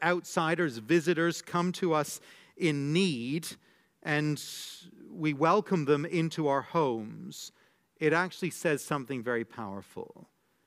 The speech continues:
It says that we're living according to different principles from the rest of the world around us, because our comfort in our homes, it is not the be-all and the end-all to us.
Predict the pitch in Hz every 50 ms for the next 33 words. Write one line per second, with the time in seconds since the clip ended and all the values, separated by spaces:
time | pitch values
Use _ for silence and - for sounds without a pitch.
0 | _ _ - - 156 - - - 202 196 165 - 208 180 180 170 175 175 180 196
1 | 220 208 226 196 180 175 156 - - 202 190 180 175 160 151 - - 139 120 180
2 | 190 180 - 185 160 147 - _ - 190 196 180 - - 180 156 - - 147 123
3 | 117 - - - - - - _ - - _ _ - 170 160 156 151 147 135 131
4 | 127 131 143 165 170 160 - - 185 147 120 156 135 120 131 139 131 131 123 131
5 | 117 110 127 123 123 123 127 123 120 - - - 139 - - 143 123 - - -
6 | 156 151 147 143 139 - - - 214 208 185 160 - 160 143 151 - - 180 175
7 | 180 180 180 - 165 156 147 139 117 127 147 131 127 127 127 120 - - - -
8 | 156 123 - 165 151 156 139 - 165 170 170 151 131 139 117 - 151 147 143 139
9 | 123 120 120 117 117 107 - - - - - - - 151 139 131 123 123 123 120
10 | 120 120 117 117 113 110 107 - - - - 127 110 101 104 - - - - -
11 | - - - -